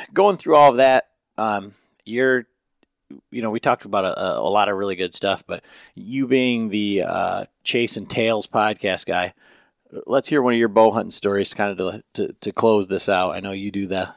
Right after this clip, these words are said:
the same thing on, on, on yours, um, but, like, a memorable bow hunt that doesn't necessarily need to be successful. Um, some, some, some hunt that's a memorable hunt for you where maybe you learn something,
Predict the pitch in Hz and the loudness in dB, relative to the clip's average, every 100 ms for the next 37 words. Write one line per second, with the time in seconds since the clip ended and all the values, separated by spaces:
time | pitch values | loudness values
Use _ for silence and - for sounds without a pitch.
0 | _ 101 - 107 98 110 98 92 - 101 | _ -4 -2 -2 -2 -4 -4 -6 -10 -12
1 | 92 90 _ _ - 98 107 110 95 - | -14 -18 _ _ -10 -8 -4 -2 -2 -4
2 | - _ _ _ _ - 95 90 87 _ | -10 _ _ _ _ -6 -2 -2 -4 _
3 | _ - 104 107 - _ _ - 107 - | _ -20 -6 -4 -4 _ _ -12 -10 -6
4 | 113 120 143 151 135 120 107 123 113 113 | -2 0 2 2 2 0 4 4 4 -2
5 | 110 - _ _ _ _ _ _ _ _ | -6 -12 _ _ _ _ _ _ _ _
6 | - 104 135 127 127 120 117 127 123 113 | -8 -2 -2 -2 -4 -4 -2 0 0 0
7 | 107 113 104 107 107 - - 110 110 92 | -2 -6 -6 -4 -4 -4 -2 -2 -2 -6
8 | 90 - _ _ _ _ - 92 90 90 | -12 -14 _ _ _ _ -10 -8 -8 -12
9 | _ _ _ - - 123 - - 135 123 | _ _ _ -4 -2 -2 -4 -2 -2 -2
10 | - _ _ - 147 143 127 123 - _ | -8 _ _ -2 -2 0 0 0 -4 _
11 | 107 - 104 117 120 107 104 107 98 - | -12 -10 -6 -2 -2 0 0 0 -4 -4
12 | 110 110 104 - _ - 101 101 92 104 | -6 -4 -6 -10 _ -10 -2 -2 0 -4
13 | 98 95 98 107 104 98 107 92 98 90 | -6 -8 -6 -6 -6 -6 -6 -6 -10 -14